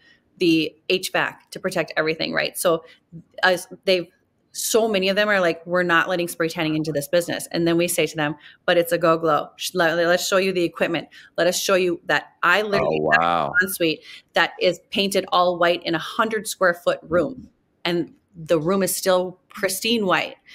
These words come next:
Speaker 1: You know, and the
Speaker 2: Wow.
Speaker 1: other beautiful thing about a salon suite is you're dropped,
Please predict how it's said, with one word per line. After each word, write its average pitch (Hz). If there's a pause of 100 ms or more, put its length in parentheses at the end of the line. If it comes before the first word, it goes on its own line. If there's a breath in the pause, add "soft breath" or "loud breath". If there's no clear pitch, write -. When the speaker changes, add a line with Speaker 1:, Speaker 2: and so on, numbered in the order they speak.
(220 loud breath)
Speaker 1:
You 196
know, 196
and -
the -
Speaker 2:
Wow. 143
Speaker 1:
other 269
beautiful 190
thing 180
about 165
a 170
salon 185
suite - (260 loud breath)
is 180
you're 254
dropped, 185